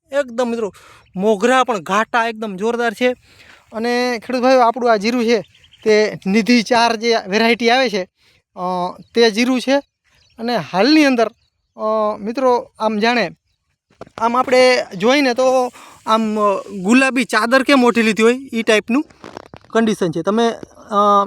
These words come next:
વીડિયોમાં જોઈ શકો છો મિત્રો, એકદમ આખો ઘેરો આમ ગુલાબી ગુલાબી થઈ ગયો છે. તમે જોઈ શકો છો, એકદમ ગુલાબી, સુપર ગુલાબી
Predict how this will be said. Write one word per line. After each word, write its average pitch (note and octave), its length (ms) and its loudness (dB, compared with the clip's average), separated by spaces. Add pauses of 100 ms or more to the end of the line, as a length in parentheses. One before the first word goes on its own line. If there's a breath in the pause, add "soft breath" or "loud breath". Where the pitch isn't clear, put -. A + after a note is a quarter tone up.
વીડિયોમાં G#3 520 0
જોઈ A#3 160 2
શકો C4 200 0
છો D4 180 0 (920)
મિત્રો, A3+ 340 2
એકદમ B3+ 560 -2 (100)
આખો A#3+ 400 0
ઘેરો A3 220 2
આમ G3 180 0
ગુલાબી A3+ 380 0
ગુલાબી A#3 400 0
થઈ B3+ 200 -2
ગયો C4+ 180 0
છે. D4 160 4 (880 loud breath)
તમે F#3 160 -6
જોઈ G3 140 -2
શકો A#3+ 240 -2
છો, C4 220 0 (300)
એકદમ A3 360 0
ગુલાબી, G#3 400 2
સુપર B3 440 -2
ગુલાબી A3 440 2